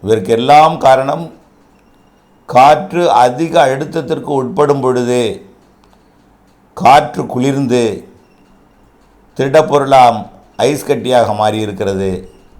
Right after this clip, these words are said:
அதை மாலை நேரத்துல கடற்காற்று நுழைந்து குளிர்வித்து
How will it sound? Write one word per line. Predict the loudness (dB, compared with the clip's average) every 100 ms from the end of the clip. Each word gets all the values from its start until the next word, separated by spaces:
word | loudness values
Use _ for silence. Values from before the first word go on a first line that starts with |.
| -20 _ _ _ -20 _
அதை | -2 0 0 -2 -6 -12
மாலை | -4 2 2 2 0
நேரத்துல | 0 -2 -4 -6 -6 -4
கடற்காற்று | -2 -2 -2 -2 -2 -6
நுழைந்து | -6 -4 -4 -4 -6 -6 -8 -12 -20 -20 _ -14
குளிர்வித்து | -6 -4 -4 -6 -6 -6 -6 -10